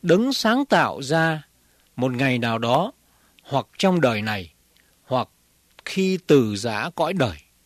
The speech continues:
Nếu chưa được tha tội, thì việc gặp gỡ đó là tai họa lớn nhất cho mỗi người. Quý vị và các bạn cần tin nhận Chúa Giêsu là đấng chết thay cho quý vị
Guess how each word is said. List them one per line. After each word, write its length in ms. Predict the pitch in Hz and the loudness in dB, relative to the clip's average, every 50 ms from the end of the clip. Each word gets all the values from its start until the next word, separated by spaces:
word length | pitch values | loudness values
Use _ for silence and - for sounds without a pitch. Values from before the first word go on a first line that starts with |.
| _ _ _ _ _ _ _ _ _ _ - - - - - _ - | _ _ _ _ _ _ _ _ _ _ -20 -20 -20 -20 -20 _ -4
Nếu 220 | - 175 220 262 262 | 2 4 4 4 4
chưa 180 | - - 240 233 | 4 4 4 6
được 200 | 190 139 113 - | 6 4 2 0
tha 220 | - 175 196 202 185 | 0 -2 -2 0 2
tội, 260 | - 165 127 107 85 - _ _ _ _ _ _ _ _ _ _ _ _ - | 2 2 2 0 -2 -10 _ _ _ _ _ _ _ _ _ _ _ _ -6
thì 160 | - 147 143 | -4 -2 -2
việc 240 | 131 139 139 123 - | 2 2 0 0 2
gặp 200 | 156 143 131 - | 2 0 0 0
gỡ 240 | - 135 143 165 - | -2 -2 -2 -2 -2
đó 360 | 202 175 165 165 185 220 277 330 _ _ _ _ _ _ _ _ _ | 0 2 2 2 2 2 -2 -6 _ _ _ _ _ _ _ _ _
là 160 | - 123 113 101 | -6 -6 -6 -6
tai 360 | - - - 165 175 180 175 | -6 -2 0 0 2 2 2
họa 360 | 160 147 147 131 120 104 - | 0 0 0 0 0 -2 -4
lớn 380 | - 127 131 151 196 220 240 254 | -6 -2 2 4 4 4 6 4
nhất 160 | 277 285 - _ _ _ _ _ _ _ _ _ _ - | 4 2 0 _ _ _ _ _ _ _ _ _ _ -4
cho 160 | - 165 151 | 0 0 0
mỗi 260 | 151 139 123 131 170 | 2 0 -2 -2 -4
người. 280 | 185 147 113 92 80 78 - _ _ _ _ _ _ _ _ _ _ _ _ - - _ _ _ _ _ | -4 -6 -6 -6 -8 -12 -20 _ _ _ _ _ _ _ _ _ _ _ _ -20 -20 _ _ _ _ _
Quý 140 | - 165 196 | -2 -2 -2
vị 340 | 185 175 143 127 113 104 - _ _ _ _ - | 0 0 -2 -2 -2 -6 -12 _ _ _ _ -12
và 80 | - 101 | -12 -10
các 260 | - - 147 165 - | -6 -6 -6 -4 -2
bạn 260 | 160 127 113 101 92 127 - _ _ _ _ _ _ _ - | -2 -2 -2 -2 -4 -8 -14 _ _ _ _ _ _ _ -2
cần 340 | - 143 135 135 127 123 113 | 0 0 2 2 0 -2 -2
tin 280 | - 214 220 214 208 | 0 0 2 2 2
nhận 200 | 190 170 123 - - _ _ _ | 2 0 0 -2 -6 _ _ _
Chúa 240 | - - 156 202 233 | 0 2 2 2 4
Giêsu 580 | 220 202 185 180 - - 190 180 175 175 170 - _ _ _ _ _ - | 4 2 2 2 2 2 2 2 2 2 -2 -6 _ _ _ _ _ -8
là 160 | 117 107 104 | -6 -6 -4
đấng 380 | 110 131 143 165 185 202 214 | -4 -4 -4 -4 -4 -4 -6
chết 300 | 196 - 233 247 240 _ | -2 0 0 0 0 _
thay 420 | - 165 170 175 175 165 165 165 151 - | -4 -4 0 0 0 0 0 -2 -4 -4
cho 160 | - 165 151 | -2 -2 -2
quý 200 | - - 190 190 | 0 0 -2 -2
vị 340 | 165 160 143 113 107 - | 0 0 0 0 0 -4